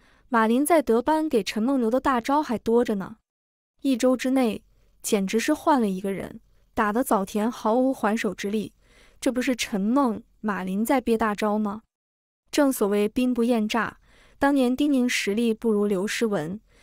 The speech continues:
却通过崴脚等方式干扰比赛，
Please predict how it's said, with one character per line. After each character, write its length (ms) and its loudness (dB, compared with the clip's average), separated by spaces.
却 160 0
通 180 -2
过 180 4
崴 260 2
脚 220 0
等 160 -2
方 240 -2
式 220 -2
干 180 0
扰 140 0
比 160 -8
赛， 360 -4